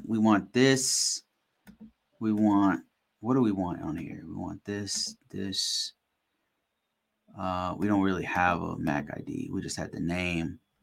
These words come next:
We ha-, we want the vulnerability I D. We want the vulnerability I D. I'm selecting these by ch-, clicking on control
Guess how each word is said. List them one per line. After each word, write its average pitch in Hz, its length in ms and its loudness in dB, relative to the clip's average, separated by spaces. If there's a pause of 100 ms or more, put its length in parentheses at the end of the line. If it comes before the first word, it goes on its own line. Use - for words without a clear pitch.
(640)
We 90 160 -2
ha-, 87 120 -4
we 104 140 2
want 98 160 6
the 95 80 0
vulnerability 87 760 2
I 62 240 -4
D. 95 680 2 (640)
We 220 100 -16 (1200)
want 95 160 -2
the 95 60 -14
vulnerability 90 600 0
I 71 80 0
D. 113 500 4 (100)
I'm 107 100 8
selecting 123 480 12
these 110 240 10
by 98 260 12
ch-, - 240 -4 (440)
clicking 107 420 6
on 90 320 0
control 110 640 6